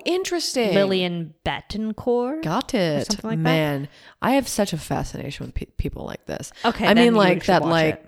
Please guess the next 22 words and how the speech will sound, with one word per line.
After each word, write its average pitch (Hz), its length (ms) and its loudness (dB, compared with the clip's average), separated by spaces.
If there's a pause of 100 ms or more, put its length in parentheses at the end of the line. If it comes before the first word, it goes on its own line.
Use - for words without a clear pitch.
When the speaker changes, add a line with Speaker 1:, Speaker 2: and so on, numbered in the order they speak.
(120)
Speaker 2:
it. - 40 -16
Speaker 1:
I 175 160 -6
mean, 156 440 -6 (340)
how, 392 600 2 (380)
first 185 300 -4
of - 80 -12
all, - 60 -8
I 180 80 2
mean, 196 140 4
I 165 80 4
know 185 200 2
how 180 120 0
you 156 160 2
get - 500 -4
to 147 100 -4
become 123 580 -6 (580)
a - 60 -10
fucking 147 300 -6
heir, 135 420 -6
but, 151 120 -2
like, 151 200 2
Speaker 2:
Yeah, - 80 -8